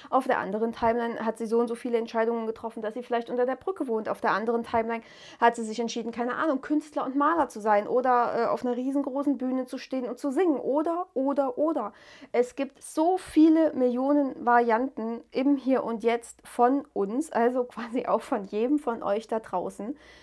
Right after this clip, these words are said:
Und da sehen wir erstmal, was Entscheidungen wirklich machen. Ne?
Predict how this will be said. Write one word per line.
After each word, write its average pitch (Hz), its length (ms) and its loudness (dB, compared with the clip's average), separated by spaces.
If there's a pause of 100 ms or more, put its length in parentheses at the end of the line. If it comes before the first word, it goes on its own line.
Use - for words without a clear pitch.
(400)
Und 233 340 4
da 240 180 4
sehen 262 280 0
wir 330 80 -2
erstmal, 214 500 -4
was 285 220 0
Entscheidungen 233 760 -2
wirklich 202 400 -4
machen. 233 340 -8 (840)
Ne? 294 220 0